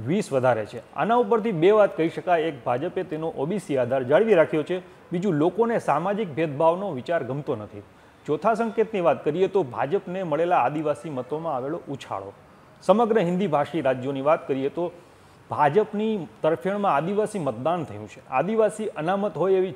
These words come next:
છત્તીસગઢમાં ઓગણત્રીસમાંથી અઢાર બેઠકો પર, મધ્યપ્રદેશમાં સુડતાલીસમાંથી સત્યાવીસ અને રાજસ્થાનમાં પચીસમાંથી અગિયાર પર ભાજપ આગળ રહ્યો. ત્રણેય રાજ્યોમાં આ આદિવાસી મતોમાં ઉછાળો આ અનામત બેઠકો પર પરંપરાગત મતદાનની પ્રથાને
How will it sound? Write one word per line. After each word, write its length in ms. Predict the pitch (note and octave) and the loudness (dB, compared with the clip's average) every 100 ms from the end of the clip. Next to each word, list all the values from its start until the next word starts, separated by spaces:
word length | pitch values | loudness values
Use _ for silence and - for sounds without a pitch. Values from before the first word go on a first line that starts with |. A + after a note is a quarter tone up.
| - | -8
છત્તીસગઢમાં 680 | C3+ G#3+ - D3+ C#3+ F3+ F3+ - - - | -6 -4 -2 0 0 -2 -6 -14 -6 2
ઓગણત્રીસમાંથી 680 | D#3 A#3+ A#3+ A#3+ A3 G#3+ G3+ | 4 4 2 0 0 2 2
અઢાર 280 | C#3+ F#3 G3+ | 6 6 6
બેઠકો 400 | F#3 F3 E3+ D#3+ | 0 -2 -2 -4
પર, 220 | D#3+ F#3 | 0 -2
મધ્યપ્રદેશમાં 920 | C3+ B2+ E3+ F#3+ E3+ F3+ - F#3 F#3+ | -2 0 2 2 0 -2 -4 -4 -4
સુડતાલીસમાંથી 840 | - C#3+ - F3+ F#3 F#3 E3 D#3 | -2 -2 2 2 2 0 -4 -4
સત્યાવીસ 520 | D3+ C3+ - G#3 A3+ - - - - | -6 -6 0 2 0 -4 -20 -18 -6
અને 120 | E3+ | 0
રાજસ્થાનમાં 720 | C#3+ C#3+ F#3 - F#3 F#3+ F#3+ | 2 2 0 -2 -6 -4 -4
પચીસમાંથી 560 | - C#3 F#3+ - E3+ E3+ | -4 -4 -6 -6 -6 -4
અગિયાર 420 | - C#3 E3 G3 | -4 -2 4 4
પર 180 | B2 A#2+ G2 - - | 4 -2 -4 -8 0
ભાજપ 280 | C3 E3 F3+ - - | 2 2 -4 -10 -2
આગળ 220 | C3+ D#3 | 0 0
રહ્યો. 280 | A#2+ F#2+ G2 - - - - | -2 -4 -10 -16 -20 -18 -2
ત્રણેય 280 | D#3+ G#3 | 0 4
રાજ્યોમાં 540 | A3 F3+ D3 F#3+ G3 G3 | 4 2 2 -2 0 -2
આ 280 | - E3+ D3 | 0 2 2
આદિવાસી 460 | D3 F3+ F3+ F#3+ | 2 0 0 0
મતોમાં 460 | E3+ C3 D#3+ E3+ D#3 | -6 -4 -4 -2 -2
ઉછાળો 500 | A#2 - C#3+ C3+ D#3 - - - - | -4 0 0 0 -4 -10 -20 -4 2
આ 120 | F3+ | 2
અનામત 420 | C#3+ D#3 F3+ F#3+ | 2 -2 -2 -4
બેઠકો 440 | C#3+ B2+ D3 C#3 | -4 -4 -4 -6
પર 180 | D#3 F#3 | -4 -4
પરંપરાગત 800 | F3+ - C3 D#3 D3 E3+ F3 F3+ F3+ | -4 -2 -2 -2 -2 0 0 -2 -4
મતદાનની 720 | B2+ C#3 D3 C#3+ C#3+ E3+ F#3+ | -6 -6 -4 0 0 0 -6
પ્રથાને 720 | F3+ C#3+ C3+ C3+ C#3+ C#3+ E3+ | -4 -2 0 -2 -2 -4 -4